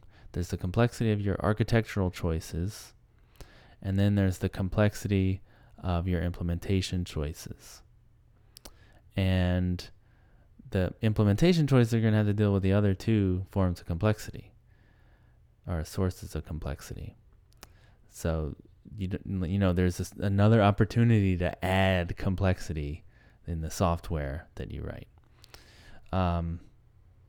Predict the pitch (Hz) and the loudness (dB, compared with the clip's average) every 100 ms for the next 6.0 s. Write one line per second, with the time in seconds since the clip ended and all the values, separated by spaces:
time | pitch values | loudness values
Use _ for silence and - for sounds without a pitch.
0 | - - _ - - - - - 120 123 | -20 -20 _ -20 -20 -20 -20 -4 -2 -2
1 | - 131 131 - 135 127 135 135 127 107 | -6 -4 -2 2 2 6 8 8 6 4
2 | 85 107 131 139 135 113 - 107 78 - | 2 2 4 4 4 4 2 -2 -2 -8
3 | - 113 110 104 92 87 92 - 87 85 | -2 0 2 2 2 2 0 0 -2 -4
4 | 78 71 82 90 82 95 95 101 107 101 | -6 -6 -6 -6 -6 -2 0 0 0 0
5 | 87 80 85 80 - 90 78 80 - | 0 -4 -6 -6 -8 -8 -6 -8 -18